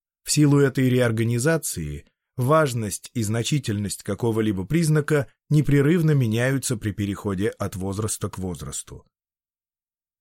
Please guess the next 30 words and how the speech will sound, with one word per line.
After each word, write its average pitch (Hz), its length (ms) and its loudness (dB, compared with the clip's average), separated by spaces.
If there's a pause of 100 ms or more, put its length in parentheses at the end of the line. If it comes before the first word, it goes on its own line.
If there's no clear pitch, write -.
(140)
Это 170 260 2
исключает 180 640 2
возможность 131 720 2
расчленения 120 800 0
детства 120 480 0
на 113 180 0
отдельные 110 800 -2
эпохи 139 420 0
по 107 120 -4
единому 110 520 0
критерию 135 640 0
для 107 240 -2
всех - 300 -6
возрастов. 95 720 -6 (1120)
Детское 143 540 4
развитие — 131 640 2 (120)
такой 156 360 2
сложный 123 440 2
процесс, 113 640 -2 (300)
который 135 480 2
ни 135 120 2
в 127 80 2
одной 131 400 2
стадии 131 600 2
не 113 160 2
может 107 280 0
быть 98 220 -2
сколько-нибудь 107 800 -4
полно 135 400 0
определён 104 800 -2